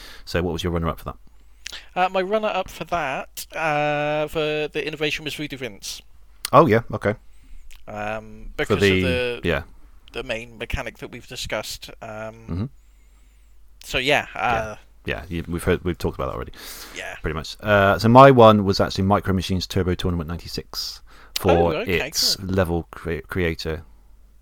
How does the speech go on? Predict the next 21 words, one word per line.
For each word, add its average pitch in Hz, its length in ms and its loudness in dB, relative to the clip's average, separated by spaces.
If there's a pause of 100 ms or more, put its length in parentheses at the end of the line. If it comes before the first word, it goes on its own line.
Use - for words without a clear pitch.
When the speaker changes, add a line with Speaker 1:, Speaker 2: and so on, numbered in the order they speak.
(100)
Speaker 1:
thing. 82 340 -6
For - 160 -6
the 87 80 -4
time 85 440 2
Speaker 2:
Yes. 80 60 -6
Speaker 1:
on 85 60 -4
the 87 80 0
Mega 90 240 0
Drive, 71 340 -6
I 78 100 -10
thought 82 180 -6
that 73 160 -4
was 76 140 -10
very 87 280 -2
impressive. - 600 -8 (240)
The, 80 240 -8
the 82 140 -10
sort - 180 -6
of - 80 -12
the - 80 -14
depth - 500 -8